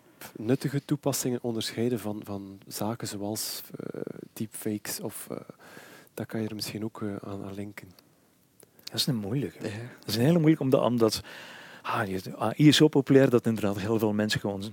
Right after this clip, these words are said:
Speaker 2: plots het, het label A I plakken op dingen die ze al lang in de kast liggen hadden. Eh, het raarste voorbeeld dat ik s-, ooit zag was een, eh, Excel best-,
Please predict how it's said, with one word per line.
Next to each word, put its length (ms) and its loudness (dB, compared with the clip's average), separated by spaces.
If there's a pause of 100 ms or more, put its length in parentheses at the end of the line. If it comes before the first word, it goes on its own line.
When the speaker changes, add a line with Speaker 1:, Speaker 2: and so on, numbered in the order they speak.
(360)
Speaker 2:
plots 520 2
het, 160 -8
het 260 -4
label 480 2
A 160 -6
I 140 -4
plakken 340 -2
op 240 -8
dingen 280 0
die 180 -4
ze 140 2
al 360 -6
lang 140 -2
in 60 -4
de 60 -6
kast 320 -2
liggen 200 -4
hadden. 260 -8 (680)
Eh, 380 -2 (540)
het 100 -10
raarste 340 0
voorbeeld 400 0
dat 100 -6
ik 120 0
s-, 220 0
ooit 240 2
zag 300 -2
was 200 -2
een, 200 -6
eh, 260 -8
Excel 600 2
best-, 220 -4